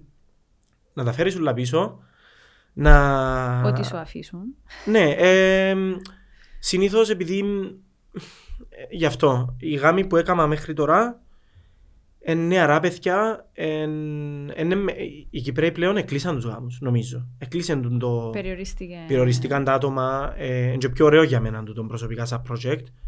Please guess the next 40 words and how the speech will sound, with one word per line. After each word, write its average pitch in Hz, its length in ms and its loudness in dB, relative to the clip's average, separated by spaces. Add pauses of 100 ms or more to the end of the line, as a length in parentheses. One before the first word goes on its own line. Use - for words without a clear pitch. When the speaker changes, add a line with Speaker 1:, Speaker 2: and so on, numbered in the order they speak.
(200)
Speaker 1:
Διούν 143 200 0
παραπάνω 135 360 2
έμφαση 131 400 -4
στους 131 500 -10 (760)
καλεσμένους 131 420 0
να 143 120 -4
δουν 143 140 -2
κάτι 156 220 0
ωραίο. 117 400 -2 (120)
Εν, 131 160 -10 (240)
εν 127 120 -10
δεκαπέντε, 127 560 -4
εν, 147 180 -2 (380)
ας - 80 -14
πούμε, 170 140 4
π.χ. 143 200 -2
προ-, 143 380 0 (160)
πρόσφατα 185 360 0
είχα 160 140 0
ένα 160 100 0
γάμο 160 240 0
με 175 140 -4
τριάντα 175 440 -4
πέντε 143 300 -4
καλεσμένους. 123 560 -8 (220)
Speaker 2:
Μόνο; - 160 -10
Speaker 1:
Ήταν - 120 0
εξαιρετικός. 147 800 -2
Speaker 2:
Wow. 185 420 -12 (200)
Speaker 1:
Βέβαια, 151 220 6
από 160 100 0
το 160 60 0
εξωτερικό 151 440 -2
τα 131 100 0
παιδιά, 220 500 0 (720)
ε, 170 420 0 (160)
αλλά 151 160 0
ήταν 185 160 2
εξαιρετικό. 143 720 0
Ήταν, 160 540 -2